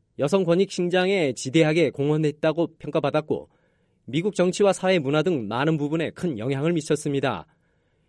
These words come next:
이 판결은 텍사스주에서 낙태를 원하던 한 여성이 낙태를 금지한 주법이 헌법에 어긋난다면서 소송을 제기한 것을 연방 대법원이 심리한 결과였습니다. 당시에 연방 대법원은 다음과 같은 요지로 판결했습니다.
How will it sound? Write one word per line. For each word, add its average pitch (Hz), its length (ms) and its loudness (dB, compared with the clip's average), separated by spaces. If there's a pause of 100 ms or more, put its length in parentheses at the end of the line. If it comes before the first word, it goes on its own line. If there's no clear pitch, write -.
(200)
이 175 100 -2
판결은 214 380 4
텍사스주에서 190 880 2
낙태를 180 380 -2
원하던 170 420 2
한 180 200 -2
여성이 127 540 0 (400)
낙태를 196 360 2
금지한 190 560 2
주법이 165 760 0
헌법에 170 340 2
어긋난다면서 143 880 2 (280)
소송을 185 400 2
제기한 170 400 2
것을 143 340 0 (380)
연방 165 340 4
대법원이 156 560 2
심리한 175 420 0
결과였습니다. 120 840 0 (460)
당시에 185 340 4
연방 202 260 4
대법원은 160 580 4
다음과 151 420 2
같은 175 320 0
요지로 151 320 0
판결했습니다. 120 880 -4